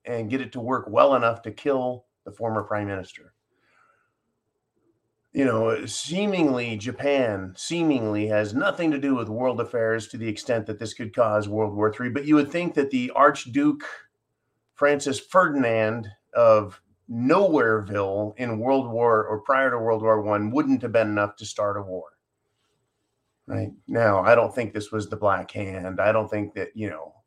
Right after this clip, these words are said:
<clears throat> that information is strong enough to support that, you know,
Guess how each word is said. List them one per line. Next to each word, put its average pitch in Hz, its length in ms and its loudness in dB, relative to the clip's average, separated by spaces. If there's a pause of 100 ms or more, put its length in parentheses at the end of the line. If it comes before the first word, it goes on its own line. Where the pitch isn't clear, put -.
(100)
<clears throat> - 240 -20
that 113 920 6
information 104 640 -4
is 92 160 -10
strong 101 360 -6
enough 92 320 -2
to 101 100 -12
support 104 500 -6
that, 90 160 -10
you 101 80 -6
know, 80 180 -8